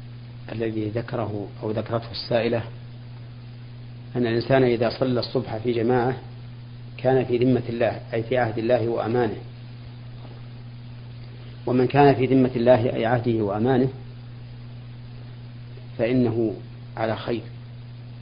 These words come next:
لأن الله سبحانه وتعالى لا أحد أوفى بعهده من الله،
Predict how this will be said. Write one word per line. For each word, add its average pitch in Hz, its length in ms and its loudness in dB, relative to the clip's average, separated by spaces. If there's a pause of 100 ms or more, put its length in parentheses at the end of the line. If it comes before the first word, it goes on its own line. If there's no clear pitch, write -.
(2500)
لأن 120 220 4
الله 120 280 8
سبحانه 117 320 0
وتعالى 120 520 6 (840)
لا 139 220 10
أحد 127 240 0
أوفى 117 320 2
بعهده 113 580 2 (600)
من 113 140 4
الله، 104 260 2